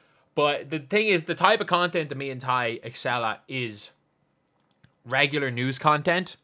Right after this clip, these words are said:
constantly being switched on twenty-four seven,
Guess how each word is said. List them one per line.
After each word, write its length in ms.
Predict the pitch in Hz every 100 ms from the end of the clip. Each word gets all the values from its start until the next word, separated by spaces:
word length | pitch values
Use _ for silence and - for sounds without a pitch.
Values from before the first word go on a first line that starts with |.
| _ _ _ _
constantly 520 | - 156 160 - 156
being 460 | 139 143 139 131 123 - -
switched 360 | - 151 -
on 200 | 135 139
twenty-four 460 | 131 135 127 123 107
seven, 440 | - 131 135 131